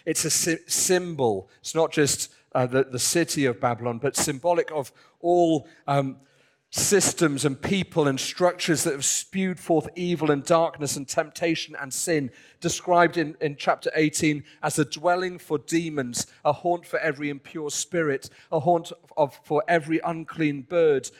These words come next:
a haunt for every unclean and detestable animal, and it goes on. In earlier chapters, from verse, from chapter six all the way through to, to chapter nineteen, and then, um, after verse sixteen of chapter nineteen, there's a bit more until,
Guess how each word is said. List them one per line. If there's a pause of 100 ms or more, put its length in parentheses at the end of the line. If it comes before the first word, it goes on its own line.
(160)
a
haunt
for
every (100)
unclean
and
detestable
animal, (160)
and
it
goes
on. (2000)
In
earlier
chapters,
from
verse,
from
chapter
six (160)
all
the
way
through (280)
to,
to
chapter
nineteen,
and
then, (460)
um,
after
verse
sixteen
of
chapter
nineteen,
there's
a
bit
more
until,